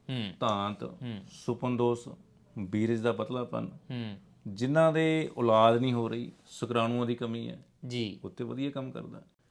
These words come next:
Speaker 1: ਠੀਕ ਹੈ।
Speaker 2: ਤੇ ਅਸੀਂ ਅਨੇਕਾਂ ਹੀ ਪੇਸ਼ੈਂਟ ਇਸ ਤਰ੍ਹਾਂ ਦੇ ਸਾਡੇ ਕੋਲੇ ਹਿਸਟਰੀਜ਼ ਪਈ ਆ ਪੇਸ਼ੈਂਟਾਂ ਦੀ,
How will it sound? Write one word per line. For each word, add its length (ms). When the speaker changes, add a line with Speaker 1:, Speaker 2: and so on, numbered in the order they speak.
Speaker 1:
ਠੀਕ 300
ਹੈ। 140
Speaker 2:
ਤੇ 120
ਅਸੀਂ 280
ਅਨੇਕਾਂ 420
ਹੀ 120
ਪੇਸ਼ੈਂਟ 380
ਇਸ 140
ਤਰ੍ਹਾਂ 260
ਦੇ 100
ਸਾਡੇ 220
ਕੋਲੇ 520
ਹਿਸਟਰੀਜ਼ 440
ਪਈ 240
ਆ 80
ਪੇਸ਼ੈਂਟਾਂ 500
ਦੀ, 340